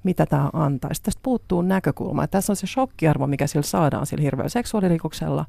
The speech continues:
Ja on myöskin, että se kohdistuu lapseen tai mitä ikinä, mutta on sellainen, niinku, että so. Ja sitä tunnettahan ei saisi tulla, varsinkin kun ollaan noin vakavien aiheiden perust-, äh, niin kuin, äh, työskennellään noin vakavien aiheiden parissa.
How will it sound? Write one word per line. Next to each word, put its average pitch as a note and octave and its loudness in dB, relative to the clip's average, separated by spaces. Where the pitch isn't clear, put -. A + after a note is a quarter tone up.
Ja D#3 6
on F3 8
myöskin, D3 6
että C3+ 0
se E3 -2
kohdistuu C3+ 4
lapseen F#3 4
tai D#3 2
mitä F3 0
ikinä, F#3 0
mutta A3 -4
on B3 -2
sellainen, B3 0
niinku, B3 2
että B3 0
so. F#3 4
Ja G3 4
sitä G#3+ 4
tunnettahan D#3 2
ei F3 2
saisi D3 2
tulla, C3+ 0
varsinkin F3+ 2
kun C#3+ 0
ollaan C#3 2
noin C#3 0
vakavien C3 -2
aiheiden - -4
perust-, - -8
äh, - -6
niin D3 -2
kuin, - -6
äh, - -4
työskennellään D#3 6
noin E3 8
vakavien D3+ 4
aiheiden C#3+ 2
parissa. - 0